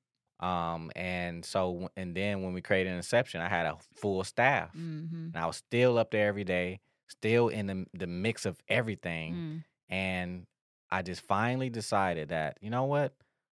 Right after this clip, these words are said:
Speaker 1: I'm gonna go and try to chill.
Speaker 2: Mm-hmm.
Speaker 1: And it took me, it was hard. It was hard for me to dial back and do that because I felt like being unproductive was a
Speaker 2: Mm-hmm.
Speaker 1: sin.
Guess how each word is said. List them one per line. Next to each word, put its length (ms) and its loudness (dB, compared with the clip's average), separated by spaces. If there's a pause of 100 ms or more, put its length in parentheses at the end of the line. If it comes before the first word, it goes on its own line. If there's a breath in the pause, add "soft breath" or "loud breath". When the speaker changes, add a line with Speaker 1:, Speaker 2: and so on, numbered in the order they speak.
(140)
Speaker 1:
I'm 180 2
gonna 220 4
go 500 4 (380)
and 180 -2 (100)
try 260 6
to 200 -10
chill. 600 -2 (360)
Speaker 2:
Mm-hmm. 420 0
Speaker 1:
And 140 0
it 140 -2
took 300 2
me, 300 -4
it 120 -4
was 140 -2
hard. 500 2 (380)
It 60 -8
was 120 -4
hard 320 6
for 100 -8
me 160 -4
to 60 -6
dial 320 2
back 300 -2
and 120 -10
do 140 -4
that 220 -2
because 300 -6
I 80 0
felt 320 2
like 320 -2
being 320 -2
unproductive 920 -2
was 200 -2
a 40 -2
Speaker 2:
Mm-hmm. 100 -2
Speaker 1:
sin. 400 -8